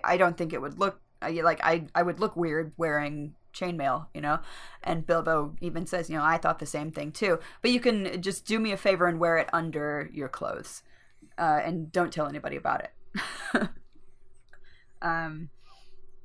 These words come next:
so, so he does. And then I also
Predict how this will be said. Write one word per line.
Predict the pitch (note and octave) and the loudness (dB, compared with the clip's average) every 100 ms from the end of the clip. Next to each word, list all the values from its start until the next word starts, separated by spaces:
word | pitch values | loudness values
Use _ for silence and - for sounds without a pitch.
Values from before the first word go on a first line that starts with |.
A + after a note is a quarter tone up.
| - | -14
so, | - C4+ C4 B3+ | 6 10 10 8
so | C4 C4 | 4 2
he | |
does. | B3+ A#3+ F3 - - - - - - - - - - - _ - - - - | 4 2 2 -8 -12 -20 -20 -20 -20 -20 -20 -20 -20 -20 _ -20 -18 -16 2
And | A3 | 6
then | B3 D4 D4+ | 8 8 8
I | G#3 G3 | 8 10
also | G3+ G#3+ - A3 A3 | 10 8 4 2 2